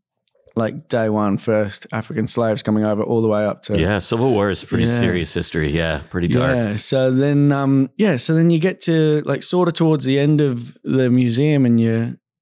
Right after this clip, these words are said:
Speaker 1: looking at, uh, like, this one poster sort of thing. And then it says, "If you just step to the left and look through the window, that's, uh,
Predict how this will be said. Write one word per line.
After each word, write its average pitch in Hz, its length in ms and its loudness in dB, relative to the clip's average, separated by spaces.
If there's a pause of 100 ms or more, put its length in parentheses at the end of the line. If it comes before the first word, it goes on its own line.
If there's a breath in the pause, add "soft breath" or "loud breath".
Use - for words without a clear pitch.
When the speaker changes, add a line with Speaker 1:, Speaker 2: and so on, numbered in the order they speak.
(180)
Speaker 1:
looking 135 400 0
at, 120 300 -2
uh, 113 360 -2
like, 113 160 0
this 117 140 -2
one 120 360 0
poster 120 440 -2
sort 117 260 -2
of 107 60 -4
thing. 117 380 0 (360 loud breath)
And 120 80 0
then 120 80 2
it 110 80 -4
says, 117 300 -2
"If 123 140 -6
you 131 80 -2
just 127 200 0
step - 280 -4
to - 100 -4
the 113 160 0
left 123 300 -2
and 120 120 2
look 123 140 -2
through 117 200 0
the 107 100 0
window, 117 480 2
that's, 123 360 -2
uh, 110 440 0